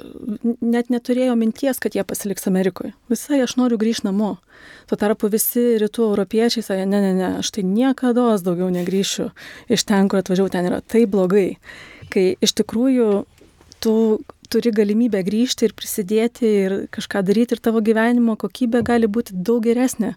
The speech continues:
negu iš, negu užsienyje. Tai aš manau, mes truputėlį sau šaunamės į,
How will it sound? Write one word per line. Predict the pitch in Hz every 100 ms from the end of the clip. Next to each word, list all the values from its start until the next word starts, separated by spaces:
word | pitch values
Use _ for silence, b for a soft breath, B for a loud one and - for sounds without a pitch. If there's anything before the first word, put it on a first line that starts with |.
| B B B B
negu | 226 196 196 190
iš, | 175 -
negu | 202 196 196 196
užsienyje. | 196 - 196 202 -
Tai | 214 208 B B B B B
aš | 220 -
manau, | 208 226 247
mes | 220 - - -
truputėlį | 226 214 226 254 247
sau | - 208
šaunamės | 196 - 220 233 226 214 196 202 - - - _ _ 214
į, | 202 202 196 190